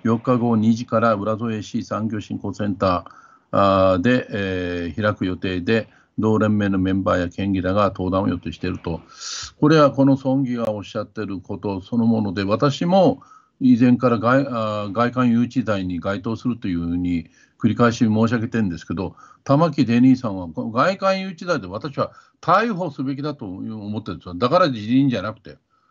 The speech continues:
外観誘致罪で逮捕せよというふうな要求を出してもいいんじゃないかと私は思ってるんです、ですけど、山口さんいかがでしょうか。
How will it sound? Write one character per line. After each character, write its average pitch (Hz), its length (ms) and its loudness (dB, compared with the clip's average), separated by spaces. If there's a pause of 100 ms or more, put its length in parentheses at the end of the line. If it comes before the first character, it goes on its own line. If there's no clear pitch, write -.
(220)
外 135 180 2
観 175 180 -2
誘 165 140 -4
致 160 140 -10
罪 160 140 -6
で 123 120 -6
逮 160 220 -2
捕 165 100 -2
せ 147 120 -2
よ 147 100 0
と 139 140 -10
い 104 80 -4
う 98 80 -4
ふ 101 140 -6
う 95 80 -4
な 90 100 -4
要 110 180 0
求 127 140 0
を - 20 0
出 117 120 0
し 117 40 -12
て - 60 -4
も 117 80 4
い 110 60 6
い 120 40 8
ん - 40 8
じ 131 60 4
ゃ 120 40 6
な 117 80 2
い 104 60 0
か 95 100 -4
と 80 220 -8 (320)
私 107 240 -4
は 139 80 6
思 107 160 4
っ - 40 -4
て 98 120 -6
る 87 60 -2
ん - 20 -4
で 76 60 -8
す、 - 120 -20
で - 220 -6
す - 80 -20
け 95 80 -6
ど、 90 240 -6 (240)
山 113 220 4
口 113 40 -6
さ - 80 -2
ん 95 60 2
い - 40 0
か 107 120 -2
が 95 100 -2
で 82 140 -6
し - 100 -16
ょ 80 60 -10
う 69 60 -14
か。 - 240 -10